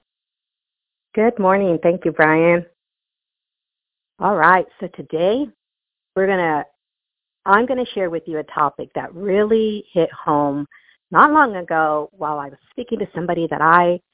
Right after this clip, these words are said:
was looking at like, "Man, this person is definitely in prosperity mode in her business." So that's why I titled this,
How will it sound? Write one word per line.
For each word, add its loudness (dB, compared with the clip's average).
was -8
looking -8
at -10
like, -18
"Man, -8
this -2
person 0
is -10
definitely 2
in -6
prosperity 0
mode -4
in -6
her -8
business." -16
So 0
that's 4
why 0
I -2
titled -2
this, 0